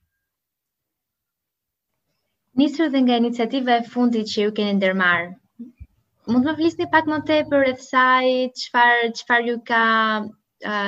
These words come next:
ju ka krijuar një përshtypje të veçantë, ndoshta një rast specifik apo një eksperiencë?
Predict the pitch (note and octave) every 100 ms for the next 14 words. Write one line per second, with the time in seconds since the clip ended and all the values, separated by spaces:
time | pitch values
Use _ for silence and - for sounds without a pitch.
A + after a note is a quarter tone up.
0 | G3 A3 A3 G#3+ A3+ A3 A3 A3 G#3+ G3
1 | A3 G3 G3 G3+ A3 G#3 G#3+ G3+ G#3 G#3+
2 | G3+ G3 G#3 G#3+ G#3 - G#3 G3+ G3+ G#3+
3 | G3+ G3 G3 G3 F#3+ - G3 F#3+ G3 F#3+
4 | G3